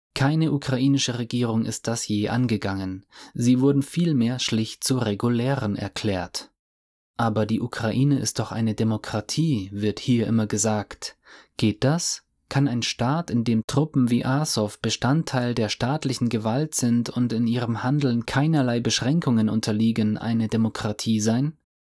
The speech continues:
Wenn sie es sind, die durch schlichten Terror letztlich bestimmen, was gesagt oder nicht gesagt, was getan oder nicht getan werden darf?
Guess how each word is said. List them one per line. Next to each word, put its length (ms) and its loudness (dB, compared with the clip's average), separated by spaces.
Wenn 240 2
sie 220 2
es 180 2
sind, 300 2
die 140 0
durch 240 2
schlichten 420 0
Terror 380 0
letztlich 560 -2
bestimmen, 560 2
was 180 -2
gesagt 560 0
oder 160 0
nicht 300 2
gesagt, 600 -2
was 240 0
getan 560 0
oder 160 0
nicht 320 2
getan 460 -2
werden 280 -2
darf? 400 -4